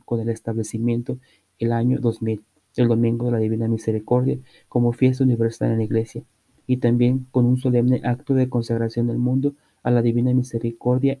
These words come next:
en dos mil dos. Tres años después de esta consagración, el gran Papa Mariano, el gran Papa de la Misericordia, murió en un primer sábado,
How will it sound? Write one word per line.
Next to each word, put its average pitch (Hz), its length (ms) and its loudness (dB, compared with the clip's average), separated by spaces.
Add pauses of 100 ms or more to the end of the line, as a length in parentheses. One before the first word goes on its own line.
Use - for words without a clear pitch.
en 113 180 -6
dos 113 160 -12
mil 117 200 -4
dos. - 300 -12 (360)
Tres 147 180 2
años 147 200 6
después 127 420 0
de 117 60 2
esta 120 220 -2
consagración, 120 720 -4 (320)
el 120 100 -4
gran 120 220 0
Papa 123 220 -4
Mariano, 113 520 -2 (100)
el 117 100 0
gran 120 240 0
Papa 123 260 0
de 117 80 2
la 113 80 -2
Misericordia, 117 680 -2 (320)
murió 131 400 4
en 123 160 2
un 123 80 2
primer 120 320 0
sábado, 113 460 -2